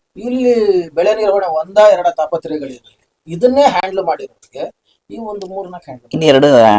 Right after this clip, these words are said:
Speaker 2: ಹ್ಯಾಂಡಲ್ ಮಾಡೋದು ಅವೇನ್ ಕಷ್ಟ ಅಲ್ಲ
Speaker 1: ಅಲ್ವಾ? So ಅದಕ್ಕೆ ನಾವು ಕ್ರಾಪ್ ಪ್ಯಾಟರ್ನ್ ರೆಗ್ಯುಲರ್, ಈಗ ತುಂಗಭದ್ರಾ ನದಿ ಕಡೆ,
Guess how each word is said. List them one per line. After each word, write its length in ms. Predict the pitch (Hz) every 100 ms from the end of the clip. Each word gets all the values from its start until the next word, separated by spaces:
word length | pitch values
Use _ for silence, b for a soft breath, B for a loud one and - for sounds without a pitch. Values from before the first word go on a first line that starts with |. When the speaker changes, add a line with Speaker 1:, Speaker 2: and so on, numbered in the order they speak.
| 101
Speaker 2:
ಹ್ಯಾಂಡಲ್ 240 | 107 120 120
ಮಾಡೋದು 220 | 117 120 104
ಅವೇನ್ 160 | 107 101
ಕಷ್ಟ 160 | 98 - 98
ಅಲ್ಲ 80 | 85 - _ _ 123
Speaker 1:
ಅಲ್ವಾ? 200 | 135 160 - 311 - - -
So 40 | -
ಅದಕ್ಕೆ 220 | - - 185
ನಾವು 100 | 151
ಕ್ರಾಪ್ 240 | 131 175 202
ಪ್ಯಾಟರ್ನ್ 320 | 190 196 185 156
ರೆಗ್ಯುಲರ್, 400 | 143 135 202 170 135
ಈಗ 100 | 131 127 123 117
ತುಂಗಭದ್ರಾ 400 | 135 135 127 127 123
ನದಿ 160 | 117 _
ಕಡೆ, 160 | 120